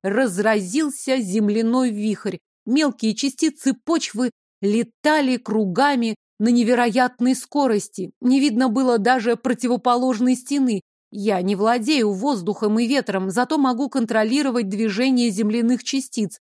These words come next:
И это отнимало все силы, так как требовало огромной концентрации. Женщина вскрикнула, и с помощью магии я почувствовала, как она заслонила глаза руками,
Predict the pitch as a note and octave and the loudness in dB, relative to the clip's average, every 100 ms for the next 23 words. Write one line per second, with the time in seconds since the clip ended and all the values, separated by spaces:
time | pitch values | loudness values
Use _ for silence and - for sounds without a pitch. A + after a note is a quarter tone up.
0 | _ - A3+ - - D4 D#4 C#4 C4 B3 | _ -6 -6 -2 -2 0 0 0 0 2
1 | A#3 A3+ A3 A3+ - D4+ D4+ - - C#4 | 2 2 2 -2 -2 0 0 -2 -2 0
2 | G#3 G3+ - A#3 A3+ A#3+ A3 - C#4 A3+ | 2 0 0 -2 0 -4 -4 -2 -2 0
3 | B3 A#3+ A#3 A3+ A#3 C4 B3 A#3+ B3 G#3+ | 0 2 2 0 0 0 0 -2 -4 -2
4 | C4 B3 A#3 G3+ - F3 E3 _ _ - | -2 0 -2 -4 -10 -12 -12 _ _ -6
5 | G3+ C4 B3 - A#3+ A#3 A3 _ - - | 0 2 2 0 0 0 -2 _ -12 -4
6 | D4 E4 - C4 B3+ A#3 - C4 - D#4+ | 0 0 0 0 0 -2 -2 -4 0 0
7 | C#4+ C4 B3 B3+ D#4 B3 B3+ A#3+ _ _ | 2 0 0 2 2 0 -2 -2 _ _
8 | - G#3 D4 C#4 A#3 A3+ C#4+ - - B3 | -6 0 0 0 -2 -2 -4 -6 -4 -2
9 | A3+ A3 A3+ A#3 A#3 A3 A#3 B3+ B3 F3+ | 0 0 0 -2 0 0 2 -2 -4 -4
10 | G#3+ A#3 A#3 A3+ B3 A#3+ A3 A3 A#3 A#3+ | -4 0 0 2 2 2 2 0 0 0
11 | B3 C4+ C4+ A#3 G3 | 0 -2 0 0 -2